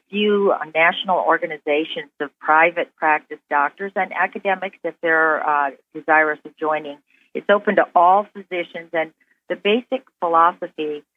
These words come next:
is that the prime purpose of medicine is the relationship between the physician and the patient, and the practice of medicine puts the patient first above any other consideration. So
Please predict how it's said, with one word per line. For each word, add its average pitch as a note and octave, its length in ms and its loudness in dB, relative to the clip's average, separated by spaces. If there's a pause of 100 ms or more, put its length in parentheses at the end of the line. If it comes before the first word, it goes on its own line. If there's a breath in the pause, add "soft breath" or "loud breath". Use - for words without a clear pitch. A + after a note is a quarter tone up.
(220)
is E3+ 160 -8
that F3+ 200 2
the E3 100 -2
prime G3+ 840 -2 (520)
purpose D3+ 520 -4 (120)
of D#3 160 -10
medicine E3 480 -2
is D3 140 -8
the D#3 80 -8
relationship D#3+ 720 0
between D#3 560 -4 (120)
the C#3+ 160 -8
physician G3 640 0 (280)
and E3 140 0
the E3+ 80 2
patient, D#3+ 580 0 (480 soft breath)
and D#3 440 2
the D#3 40 -8
practice F#3+ 520 0
of F#3 200 -6
medicine F3 540 -2
puts F3+ 220 -8 (180)
the D3 180 -10 (240)
patient G#3 420 -8 (140)
first D#3+ 300 2 (540 soft breath)
above E3 320 2 (160)
any F#3 260 -8
other E3 200 -2
consideration. D#3 1000 -8 (100)
So D#3 280 2